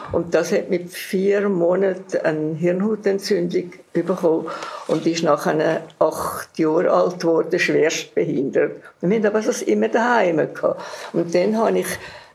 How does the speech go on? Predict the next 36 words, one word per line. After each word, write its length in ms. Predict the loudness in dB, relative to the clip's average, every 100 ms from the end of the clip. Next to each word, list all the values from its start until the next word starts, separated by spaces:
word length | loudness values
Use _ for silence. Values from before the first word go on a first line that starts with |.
| -4
Dreiundfünfzig, 540 | 0 2 2 0 2
habe 100 | 0 0
ich 60 |
vierundfünfzig, 920 | -4 -8 -6 0 2 2 0 -2 -2 -2
fünfundfünfzig, 520 | -2 0 -2 -2 -2
siebenundfünfzig, 720 | -2 0 2 0 0 -4 -8 -4
die 160 | -2 -2
drei 360 | 0 0 0
anderen 460 | 2 0 0 -2 -2 -4 -16 -18 -6
Kinder 380 | 0 0 0
gehabt, 400 | -2 2 2 2
die 280 | 0 0 0
Gott 180 | -2 0
sei 140 | 0 0
Dank 340 | -2 -2 -8
gesund 380 | -2 0 0 -2
waren, 300 | -2 -2 -2
der 100 | -2
Sohn 340 | -4 -4 -2 -2
und 140 | -4
zwei 220 | -4 -4 -4 0
Töchter. 600 | 0 0 -2 -2 2 2 -2 -8 -8 -10 -2
Ja, 200 | 2 4
und 340 | 2 0 -2 -2
wir 80 |
haben 180 | -2 -4 -4
nicht, 180 | -4 -6 -8
also 260 | -6 -2 -2
als 220 | -2 -2
Fa-, 100 | 0
und 160 | 0 -4
das 280 | -4 -6 -6
Geschäft 480 | -2 2 2 0 -6
ist 180 | -4 0
dann 160 | 2
langsam, 520 | 4 2 2 -2 -2